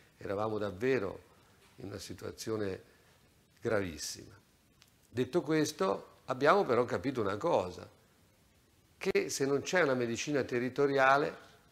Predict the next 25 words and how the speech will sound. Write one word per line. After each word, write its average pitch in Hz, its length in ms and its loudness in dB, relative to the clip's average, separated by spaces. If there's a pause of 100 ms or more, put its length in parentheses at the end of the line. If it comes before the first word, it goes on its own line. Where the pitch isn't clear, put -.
(1040)
non 135 160 -4
possiamo, 135 720 2 (300)
eh, 120 160 0
dare 139 320 2
risposte 127 840 -4 (640)
a 107 120 -8
quelle 120 340 -2
che 90 160 -8
sono 110 440 0 (720)
problematiche 107 720 2
di 92 120 -8
cure 113 460 -2 (1000)
non 120 360 4
a-, 92 380 -10
ad 95 140 -8
alta, 104 380 0 (100)
ad 98 220 -8
alta 95 680 -2 (100)
intensità, 98 1000 -4 (600)
ma 135 180 -4 (140)
cure 165 300 0
a 117 80 6
bassa, 117 500 0
media 101 300 -2
intensità. 98 800 -6